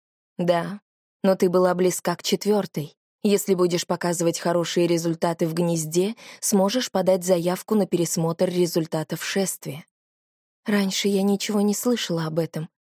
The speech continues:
И часто бывает пересмотр? Очень редко. Искра надежды. Но любой, кто хоть раз страдал, знает, что это лучше, чем ничего.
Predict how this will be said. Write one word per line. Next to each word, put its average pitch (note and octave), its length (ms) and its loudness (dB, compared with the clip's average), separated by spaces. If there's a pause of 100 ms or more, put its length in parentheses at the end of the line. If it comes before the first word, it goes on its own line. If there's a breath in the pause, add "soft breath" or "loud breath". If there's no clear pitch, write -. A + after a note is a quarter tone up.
(280)
И G#3 240 2
часто C4 440 0
бывает F#3 420 2
пересмотр? G3+ 720 0 (560)
Очень F3+ 440 0
редко. D#3 440 -6 (480)
Искра G#3 420 0
надежды. G3+ 760 0 (400)
Но A3 220 4
любой, G3+ 400 2
кто - 200 -2
хоть F3 240 -2
раз F#3+ 200 0
страдал, F#3 520 0
знает, F#3 480 0
что - 220 -2
это F3+ 240 2
лучше, F#3+ 440 0
чем E3 300 -2
ничего. E3 580 -2